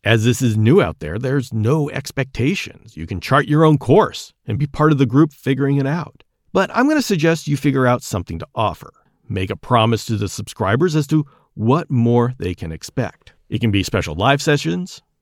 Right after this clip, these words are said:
insight into your personal life, hints and tips or education for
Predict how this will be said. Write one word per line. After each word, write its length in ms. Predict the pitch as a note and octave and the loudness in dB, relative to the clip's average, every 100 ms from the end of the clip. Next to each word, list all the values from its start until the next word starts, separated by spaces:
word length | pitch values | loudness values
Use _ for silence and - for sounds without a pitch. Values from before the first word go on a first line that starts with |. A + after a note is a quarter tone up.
| _ | _
insight 460 | B2+ B2+ - A#2+ | 2 4 4 2
into 200 | A#2 G#2+ | 2 0
your 100 | A#2 | -2
personal 380 | - B2+ C#3 C#3+ | 0 -2 2 2
life, 400 | C3+ D3 F3 _ _ _ _ _ _ | 2 2 -2 _ _ _ _ _ _
hints 340 | B2+ C#3 C#3 | 4 4 4
and 160 | C3 - | 0 2
tips 400 | C3+ - - F2 | 0 0 -8 -12
or 220 | D2 D2 | -10 -2
education 600 | B2 B2 A#2+ B2 D3 E3+ | -2 0 0 0 0 -6
for 200 | F2+ | -6